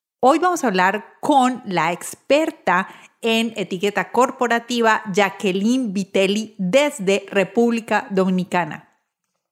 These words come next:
Jacqueline tiene una escuela de etiqueta corporativa desde hace varios años y desde la época de la pandemia está dedicada a hacer estos seminarios y clases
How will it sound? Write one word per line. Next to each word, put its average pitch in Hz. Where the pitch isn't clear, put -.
Jacqueline 214
tiene 233
una 247
escuela 220
de 185
etiqueta 190
corporativa 208
desde 175
hace 196
varios 202
años 196
y 262
desde 240
la 220
época 269
de 196
la 214
pandemia 214
está 208
dedicada 202
a 208
hacer 202
estos 294
seminarios 175
y 254
clases 196